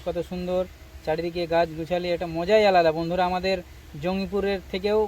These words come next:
অনেক, জঙ্গিপুর পার্কের থেকেও খুব সুন্দর, দেখতেই পাচ্ছেন অনেক সুন্দর লাগছে, ঘুরতে মজাই লাগছে। তো যারা দার্জিলিং আসেননি অবশ্যই এসে রক গার্ডেন ঢুকবেন,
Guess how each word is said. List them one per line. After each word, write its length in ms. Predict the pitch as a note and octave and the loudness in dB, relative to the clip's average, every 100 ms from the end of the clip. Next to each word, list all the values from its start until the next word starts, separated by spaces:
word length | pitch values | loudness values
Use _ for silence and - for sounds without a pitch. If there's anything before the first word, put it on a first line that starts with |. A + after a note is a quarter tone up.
| G3 | 0
অনেক, 180 | G3 G3 E3 | -2 -2 -4
জঙ্গিপুর 300 | F#3 F#3 F#3+ F#3 | -4 -4 -2 0
পার্কের 260 | F3 F3+ - | 0 -2 -4
থেকেও 160 | F#3+ F3+ | -4 -4
খুব 120 | F3+ - | -8 -6
সুন্দর, 300 | F#3 F#3+ A#3 - - - - E3 | -4 0 0 -2 -18 -20 -4 -4
দেখতেই 260 | - F#3+ F#3 | -2 0 0
পাচ্ছেন 320 | F3 G3 G3 F#3 D#3 | -2 -6 -6 -4 -4
অনেক 160 | F3+ F3+ - | -2 -4 -6
সুন্দর 220 | F#3 F3+ F3+ | -4 0 -2
লাগছে, 220 | E3+ F#3+ D#3 | -2 -6 -6
ঘুরতে 220 | E3+ G3 F3 | -8 -6 -4
মজাই 260 | E3 F3+ F3+ | 0 0 0
লাগছে। 280 | F3+ E3 F#3+ G3 - - - - - - - D#3 | -2 -2 -8 -8 -16 -20 -20 -18 -18 -18 -6 0
তো 80 | D3+ D#3 D3+ D#3+ | 4 4 4 6
যারা 200 | E3+ F3 F3 - E3 | 8 8 6 0 0
দার্জিলিং 340 | D#3+ E3+ F#3 F#3 F3+ | 2 2 0 0 0
আসেননি 260 | F#3+ F#3 F3 | 0 0 2
অবশ্যই 380 | F3+ F3 F#3+ F3+ F3 | 2 0 -4 -2 -2
এসে 140 | F3+ | 0
রক 160 | F3+ E3 F3 | 2 4 2
গার্ডেন 200 | F3+ E3 | 2 0
ঢুকবেন, 320 | E3+ E3 F#3+ | -4 -2 -2